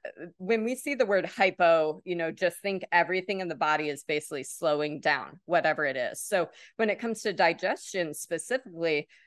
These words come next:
um, it's super common, you know, let's say you're working with a nutrition client, there's some question in the intake form and it asks, "Hey, you know, so every day,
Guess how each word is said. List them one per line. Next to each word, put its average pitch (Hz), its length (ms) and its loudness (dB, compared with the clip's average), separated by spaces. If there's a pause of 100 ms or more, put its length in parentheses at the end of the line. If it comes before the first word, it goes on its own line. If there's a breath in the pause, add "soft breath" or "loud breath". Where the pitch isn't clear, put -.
(120 soft breath)
um, 170 420 2 (260)
it's 202 280 0
super 254 280 2
common, 190 460 -2
you 196 100 2
know, 180 80 2
let's 170 280 2
say 175 120 2
you're 170 140 2
working 165 240 0
with 160 180 -4
a 170 60 -4
nutrition 170 560 -4
client, 151 580 -2 (320 loud breath)
there's 156 300 0
some 190 240 2
question 190 480 -2
in 180 140 -2
the 170 100 -2
intake 156 460 -8
form 165 240 0
and 160 100 -4
it 156 140 0
asks, 165 320 0 (320 soft breath)
"Hey, 156 500 0
you 202 140 -2
know, 233 100 0
so 233 680 4 (160)
every 294 300 0
day, 175 540 6